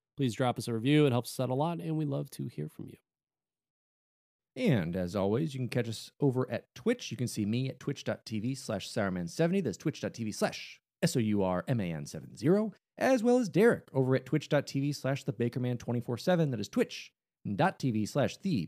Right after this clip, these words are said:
Speaker 2: Baker Man two four seven.
Speaker 1: You can also follow us on Twitter and Instagram. Of course, we are on Discord. We're hanging out in there all the time. Would love to see ya.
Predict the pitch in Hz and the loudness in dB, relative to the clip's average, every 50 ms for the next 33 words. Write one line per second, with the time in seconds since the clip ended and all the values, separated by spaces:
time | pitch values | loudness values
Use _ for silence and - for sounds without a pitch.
0 | - - 113 113 - 196 - 127 135 110 101 113 135 - - - 233 180 131 151 | 0 0 0 0 0 -2 -4 -2 -2 -2 -4 -4 -6 -10 -4 0 2 2 2 2
1 | 175 175 - _ _ _ 165 175 - 220 190 - - - - - - 165 190 202 | 0 -2 -6 _ _ _ -2 -2 -2 -2 -6 -6 -8 -12 -12 -6 -4 0 4 4
2 | 185 - 185 160 139 117 - - - - - 175 170 170 156 147 143 123 - - | 4 6 8 6 6 6 2 -6 -6 -2 0 2 4 6 6 6 4 4 0 -2
3 | 135 131 123 120 113 - - 180 190 180 180 170 165 165 165 170 170 - 107 107 | -2 0 0 0 -2 0 2 2 4 6 6 4 4 4 2 0 -2 -4 -6 -6
4 | 101 101 107 - - 214 233 - - - 202 175 175 180 175 170 165 160 147 - | -6 -8 -10 -4 0 0 0 0 0 -2 -2 0 2 2 2 4 2 2 0 0
5 | - 160 151 - - - 160 156 156 143 - 139 131 131 127 123 113 113 - 156 | 0 0 0 0 0 0 0 0 0 -4 -4 -2 0 2 2 0 0 0 0 2
6 | 165 170 - - - 156 156 156 151 151 151 147 139 135 - 110 - - 120 117 | 2 2 0 0 0 2 4 6 6 6 6 4 2 -2 -4 -6 -4 -4 -2 -2
7 | 113 117 117 117 110 113 113 117 139 160 175 175 170 - - 165 151 151 147 139 | -2 -2 -2 -2 -2 -2 -2 -2 0 0 0 0 0 0 0 2 4 4 4 4
8 | 117 117 117 117 113 - - 127 - - 185 180 180 170 165 160 156 | 4 4 4 2 2 0 -6 -8 -4 0 4 6 8 8 8 8 6